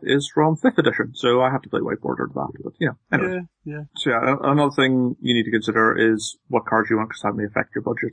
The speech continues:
Speaker 2: Yeah, I mean, when you're thinking budget as well, you've gotta take into consideration you're gonna have to sleeve all these up.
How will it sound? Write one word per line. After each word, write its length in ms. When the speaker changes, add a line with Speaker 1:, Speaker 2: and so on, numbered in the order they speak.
Speaker 2:
Yeah, 460
I 40
mean, 280
when 100
you're 160
thinking 300
budget 340
as 140
well, 160
you've 140
gotta 160
take 240
into 160
consideration 560
you're 160
gonna 160
have 140
to 100
sleeve 340
all 140
these 220
up. 140